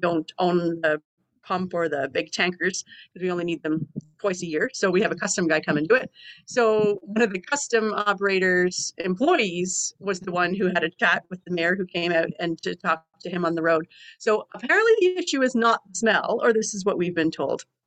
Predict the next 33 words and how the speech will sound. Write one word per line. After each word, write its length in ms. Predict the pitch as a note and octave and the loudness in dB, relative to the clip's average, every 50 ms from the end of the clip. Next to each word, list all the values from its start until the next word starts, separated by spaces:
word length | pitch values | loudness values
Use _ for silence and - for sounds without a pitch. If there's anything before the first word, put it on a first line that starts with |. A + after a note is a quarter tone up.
| _ _ _ _ _ _ _ _ _ F3 | _ _ _ _ _ _ _ _ _ -16
It's 200 | F3 - - - | -16 -16 -8 -4
that 200 | G#3+ G3 F3 - | -2 -2 -2 -2
the 60 | - F#3 | -4 -8
tankers 460 | - A#3+ C4 C4 A#3+ B3 A#3+ A3+ - | -4 -2 -2 -2 0 0 -2 -2 -2
track 300 | - - G#3 F#3 F#3 F#3 G3 | -4 -2 0 0 0 0 0
mud 400 | F#3+ F#3+ G3+ G3 D3+ D3+ D#3 - - - | 2 2 4 4 2 0 -2 -4 -6 -2
onto 360 | F3 E3 F3 F3 - D#3+ D#3 | -2 -2 -2 0 -2 0 2
our 160 | C#3+ D3 C#3 | 2 2 2
road, 400 | D3 F3 D#3+ - - - G#3 - _ _ _ _ - - - - _ _ _ - | 2 2 0 0 -4 -10 -20 -20 _ _ _ _ -20 -20 -20 -20 _ _ _ -4
which 240 | G4 G#4 - - | -2 -2 0 0
is 180 | A#3+ G#3 F#3 - | -2 -2 -2 -6
true. 440 | - - - F#3 D#3+ D3+ D#3 A#3+ - _ _ _ _ _ _ _ - | -10 -6 -4 -2 0 0 -2 -4 -8 _ _ _ _ _ _ _ -8
Yeah, 380 | - G#3+ G3+ E3 D#3+ D#3+ - - - | -6 -4 -2 0 -2 -2 -4 -6 -8
I, 100 | F3 F3 F3 - - - | -10 -10 -10 -10 -10 -10
that's 140 | F3+ - | -6 -6
a 40 | D#3+ | -6
valid 280 | D#3+ D#3 C#3+ C#3+ D3 - | -4 -4 -4 -4 -4 -4
point. 260 | - E3 F#3 - - - - - - - - | -4 -4 -4 -4 -6 -10 -18 -18 -20 -16 -12
But 220 | G3 F#3 F#3 B3+ - | -6 -6 -4 -4 -2
it's 160 | A#3+ - - - | -4 -4 -4 0
also, 440 | A#3+ B3+ D4+ D4+ D4+ - - F#4 F4 | 2 2 2 0 0 0 2 2 4
like, 300 | D#4+ D4 C4 C4 - _ - | 4 2 0 -2 -6 _ -2
a 140 | G3 G3 F#3 - - | -2 -2 -2 -4 -4
char, 580 | - - - - G#3 G#3 A3 A#3 A#3+ A#3 A3 - _ - | -4 -4 0 0 2 2 4 4 4 2 2 0 _ 0
uh, 220 | A3 G#3+ G3+ G#3+ | 2 4 4 4
like, 240 | G#3 G#3 G3+ G#3 G3+ - | 2 2 0 -4 -2 0
a 180 | F#3+ F3 F3 F3 - _ - - | 0 0 0 -2 -8 _ -2 2
tar 220 | C#4 C#4 C#4+ F#3 | 4 4 4 2
and 200 | - G#3+ F#3 F#3 | 2 -2 -6 -6
chip 320 | - - - C4+ C#4+ C#4+ _ _ - | -6 -6 -4 -4 -4 -4 _ _ -4
road. 340 | A#3 B3+ B3+ C4+ C#4 C4+ A#3+ | -2 0 0 0 0 -2 -2
Like, 140 | A3 A3 | -4 -4
it's, 380 | A3 A3 - - - - - | -4 -6 -10 -10 -12 -12 -14